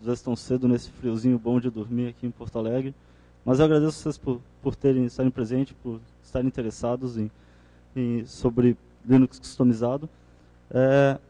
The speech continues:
alguém aqui já, já customizou Linux usando algum build system?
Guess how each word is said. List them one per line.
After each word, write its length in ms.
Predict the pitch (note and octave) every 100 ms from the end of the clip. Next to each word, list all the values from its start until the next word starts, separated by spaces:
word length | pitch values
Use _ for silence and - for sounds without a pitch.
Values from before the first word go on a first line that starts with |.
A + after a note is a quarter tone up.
| _
alguém 260 | C#3 D3+ G#3
aqui 180 | A#3+ A3
já, 320 | G#3 D3+ -
já 180 | C#3 D3
customizou 760 | - - C#3 A#2 B2+ D3+ C#3
Linux 460 | A#2+ C3 D3 - B2
usando 300 | A2+ C3 C3
algum 160 | B2+
build 240 | B2 A#2 -
system? 680 | - C3 E3 - A#2 A#2